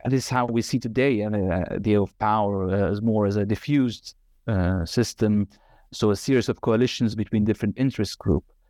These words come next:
This is why I chose also to use Kim Dovey's distinction between the power over, so how to control something or someone, and the power to,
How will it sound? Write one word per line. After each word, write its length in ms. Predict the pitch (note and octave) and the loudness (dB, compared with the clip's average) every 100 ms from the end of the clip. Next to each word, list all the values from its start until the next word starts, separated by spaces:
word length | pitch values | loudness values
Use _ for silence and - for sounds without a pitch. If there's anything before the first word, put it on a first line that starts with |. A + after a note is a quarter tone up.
| _ - | _ -8
This 180 | A2 G2+ | -4 -4
is 40 | |
why 200 | B2 A2+ | -2 0
I 20 | A2+ | 0
chose 320 | - A#2+ A2+ | 0 0 0
also 160 | G#2+ - | -2 0
to 80 | |
use 240 | A2 G#2 - | 0 0 -2
Kim 220 | B2 G#2 | -2 0
Dovey's 420 | A#2 E3 E3+ C3+ | 0 0 0 -4
distinction 760 | B2 - A#2 G#2+ - - G#2 G2 | -4 -4 0 0 -2 -2 0 0
between 360 | G2+ - G#2 | -4 -2 0
the 80 | G2+ | 0
power 380 | - G#2+ G2+ G#2 | 0 -2 0 0
over, 500 | A#2+ C#3+ C3 B2+ A2+ | 2 0 2 0 0
so 300 | _ F2+ E2+ - F#2 | _ -2 -2 -2 -2
how 160 | E2+ | -2
to 80 | - | -2
control 400 | - G#2 - A2+ | -2 -2 2 0
something 580 | - A#2+ A2+ - G#2+ G#2 | 0 -2 -2 -2 -2 0
or 120 | E2+ | -2
someone, 500 | - A#2+ A2 G#2+ G2+ - _ - | -4 -2 0 0 -2 -4 _ -6
and 120 | G#2 | 0
the 80 | G2+ | 0
power 380 | - A2 G2 G2 | 0 -2 2 0
to, 400 | - C3 G2 | 0 0 0